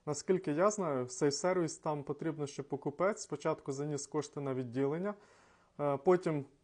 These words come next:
в-, кошти резервуються для продавця і повідомляють продавця, що надійшли кошти. І після того вже відправляється товар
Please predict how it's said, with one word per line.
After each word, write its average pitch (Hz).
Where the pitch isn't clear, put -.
в-, 147
кошти 156
резервуються 151
для 185
продавця 180
і 175
повідомляють 156
продавця, 143
що 160
надійшли 139
кошти. 117
І 147
після 170
того 202
вже 165
відправляється 139
товар 135